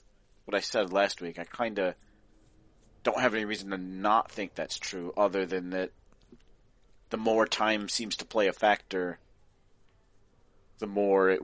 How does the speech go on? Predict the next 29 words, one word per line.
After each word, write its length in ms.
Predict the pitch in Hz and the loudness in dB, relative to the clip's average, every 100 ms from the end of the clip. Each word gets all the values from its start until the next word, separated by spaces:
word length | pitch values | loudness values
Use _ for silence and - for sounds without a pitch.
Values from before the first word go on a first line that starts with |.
| - | -2
it 140 | 110 92 | -2 0
would 280 | 107 101 | 0 0
lead 240 | 98 98 85 | -2 -4 -2
to 80 | - | 0
some 400 | - 104 101 95 | 2 2 0 -4
kind 380 | 190 92 90 | -2 -2 -2
of, 180 | 92 87 | -4 0
something's 340 | - 127 127 101 | 0 2 0 4
gotta 220 | 98 92 | 4 4
be 120 | 92 | 2
out 120 | 87 | 2
of 100 | 80 | 0
time. 360 | - 85 80 - - - _ | -6 -6 -8 -16 -20 -20 _
Whether 320 | 101 101 92 | 2 4 4
it's 160 | 95 - | 2 4
Mads 240 | 104 101 | 4 4
Mikkelsen 560 | 95 101 95 - 101 95 | 0 -4 -2 0 0 -2
and 280 | 95 90 - - - _ - | -4 -8 -12 -20 -20 _ 0
that 280 | 95 107 - | 6 6 6
B 180 | 113 107 | -2 -2
B, 340 | 107 104 101 - _ _ _ _ | -2 -2 -6 -10 _ _ _ _
whether 160 | 90 98 | 2 4
that's 140 | 92 | 4
the 40 | - | 4
same 280 | 113 101 | 4 2
as 100 | 95 | 0
our 180 | 98 110 | 6 6
B 200 | 113 110 | 6 2
B, 320 | 104 107 107 | 0 -2 -4